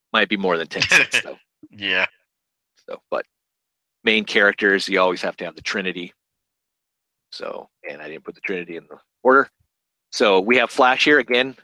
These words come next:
Speaker 1: Wally West. Throughout the entire series, we, they did not know each other's identities until the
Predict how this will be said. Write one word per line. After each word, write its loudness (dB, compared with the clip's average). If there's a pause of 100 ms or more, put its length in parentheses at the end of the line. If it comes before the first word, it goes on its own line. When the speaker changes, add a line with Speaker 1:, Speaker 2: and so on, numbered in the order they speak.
(220)
Speaker 1:
Wally 0
West. -4 (1000)
Throughout 4
the 4
entire 2
series, -2 (120)
we, -2 (140)
they -8
did -8
not 0
know 0
each -4
other's 0
identities -4
until 0
the -16